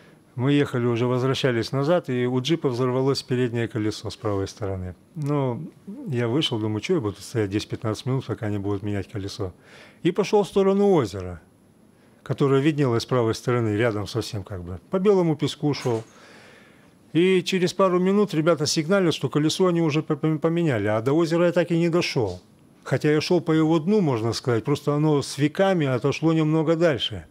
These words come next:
И я так думаю, а что ж меня сюда привело? Зачем я сюда пришёл вообще? И вдруг я увидел красного цвета камушек, он трёхгранный.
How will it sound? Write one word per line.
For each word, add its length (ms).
И 80
я 140
так 180
думаю, 300
а 20
что 160
ж 80
меня 200
сюда 260
привело? 520
Зачем 360
я 80
сюда 240
пришёл 360
вообще? 460
И 80
вдруг 320
я 100
увидел 380
красного 500
цвета 320
камушек, 560
он 140
трёхгранный. 720